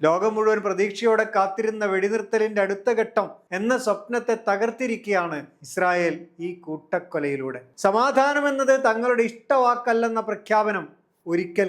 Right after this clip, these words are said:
കൂടെ. തകർന്ന കെട്ടിടങ്ങൾക്ക് നടുവിലൂടെ പതിയെ പിച്ച വെച്ച് കയറി വരികയായിരുന്നു ഫലസ്തീൻ. അറബ് രാജ്യങ്ങൾ തങ്ങളെ പുനർനിർമ്മിക്കാൻ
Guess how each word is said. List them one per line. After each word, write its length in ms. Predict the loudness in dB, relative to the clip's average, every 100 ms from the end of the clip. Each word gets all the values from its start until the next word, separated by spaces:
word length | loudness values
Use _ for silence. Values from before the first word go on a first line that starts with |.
| -2
കൂടെ. 200 | -6 -6 -10 _ 0
തകർന്ന 360 | 2 2 2 0 0
കെട്ടിടങ്ങൾക്ക് 580 | -2 0 0 0 0 0
നടുവിലൂടെ 520 | 0 0 2 2 2 0 -6 _ _ _
പതിയെ 360 | 0 2 2 2 0
പിച്ച 300 | -10 -2 2 4
വെച്ച് 280 | 2 -2 -2
കയറി 340 | 0 2 2 4
വരികയായിരുന്നു 640 | 2 2 2 2 0 -4 -8 -14 _ -6
ഫലസ്തീൻ. 500 | -6 -6 -12 -12 -12 -16 _ _ 2
അറബ് 240 | 4 4
രാജ്യങ്ങൾ 380 | 4 2 0 0 2
തങ്ങളെ 260 | 2 2 0
പുനർനിർമ്മിക്കാൻ 640 | 0 -2 0 0 0 0